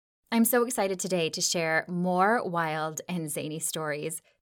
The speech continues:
this time featuring some of my friends and colleagues. The first few feature folks from the Period Network, which I am so happy to be a part of. We'll wrap up with thoughts from Erin Tillman, a dating empowerment coach who is this month's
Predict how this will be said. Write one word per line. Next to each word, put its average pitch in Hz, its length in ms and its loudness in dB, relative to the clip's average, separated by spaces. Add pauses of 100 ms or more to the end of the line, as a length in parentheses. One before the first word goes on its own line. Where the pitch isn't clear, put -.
(140)
this 330 220 0
time 359 220 -4
featuring 208 520 0
some 190 180 -2
of 185 140 -4
my 170 120 -2
friends 175 340 -2
and 180 100 -4
colleagues. 165 720 -6 (800)
The 220 180 0
first 359 340 0
few 208 200 0
feature 185 360 -2
folks - 360 -2
from 165 400 -2
the 196 100 -4
Period 254 460 0
Network, 151 520 -6
which 180 240 -6
I 170 80 -6
am 170 180 -4
so 180 180 -2
happy 170 360 -6
to 170 100 -10
be 165 80 -10
a 151 60 -8
part 151 260 -10
of. 131 300 -8 (720)
We'll 196 200 0
wrap 202 240 4
up 202 200 4
with 175 240 -6
thoughts - 400 -2
from 165 340 -4 (100)
Erin 190 300 -2
Tillman, 180 560 -4 (400)
a 190 80 -2
dating 202 380 2
empowerment 185 640 -4
coach - 400 -6 (100)
who - 160 -6
is 247 200 0
this 247 280 2
month's 247 380 0